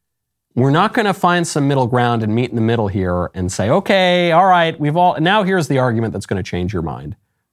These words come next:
No. And the more they lose the common sense, the more distant they seem from the people, the more they lose key constituencies for them, like the Hispanic vote, the more they are gonna double down on this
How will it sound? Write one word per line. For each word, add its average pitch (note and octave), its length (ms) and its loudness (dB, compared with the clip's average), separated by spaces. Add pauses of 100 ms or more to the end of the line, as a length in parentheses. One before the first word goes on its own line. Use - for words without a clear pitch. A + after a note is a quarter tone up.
(140)
No. A2 280 0 (260)
And A#2 160 2
the A2+ 60 2
more C#3 720 2
they C3+ 180 2
lose C3 760 0 (100)
the - 80 -2
common A#2+ 380 0
sense, - 400 -6 (260)
the G2 80 0
more D3+ 560 2
distant B2+ 500 -4 (180)
they G2+ 120 -2
seem F#2 320 -4
from A2+ 320 -2
the G#2+ 100 -2
people, - 400 -6 (240)
the A2 80 0
more D#3 240 2
they F#3+ 120 2
lose D3 440 0 (240)
key F3+ 260 0
constituencies A2 920 -4
for - 120 -6
them, D#2+ 200 -6
like G2 280 -4
the G#2+ 80 -2
Hispanic A2+ 440 -2
vote, - 220 -16 (1500)
the A2 140 0
more A#2 420 2
they G#2+ 140 0
are G2 100 0
gonna F2+ 180 -2
double F2 260 -4
down F2 400 -10
on F#2+ 100 -4
this F#2 180 -6